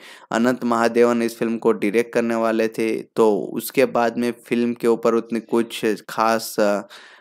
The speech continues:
अ, बातें सामने नहीं आई। नंबी नारायण के किरदार के ऊपर वो इस फिल्म को बनाने वाले थे। धीरे-धीरे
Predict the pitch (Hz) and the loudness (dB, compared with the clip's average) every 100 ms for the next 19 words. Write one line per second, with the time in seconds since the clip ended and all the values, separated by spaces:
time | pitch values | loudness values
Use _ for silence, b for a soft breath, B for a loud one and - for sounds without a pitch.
0 | B 110 107 104 101 98 - 101 107 120 | B 2 4 4 2 -2 0 0 2 -2
1 | 110 110 110 110 101 110 120 117 120 110 | 0 -2 0 -2 -2 0 2 2 0 -2
2 | 117 127 123 120 117 117 - 110 113 110 | -2 0 0 0 -2 -6 -6 0 0 2
3 | 113 113 113 104 110 110 110 110 110 107 | -2 0 -2 0 0 0 0 -4 -2 -4
4 | - 98 104 113 113 113 113 117 101 113 | -4 -4 -2 -2 0 0 0 -2 -2 0
5 | 117 117 117 117 117 | 0 0 0 0 0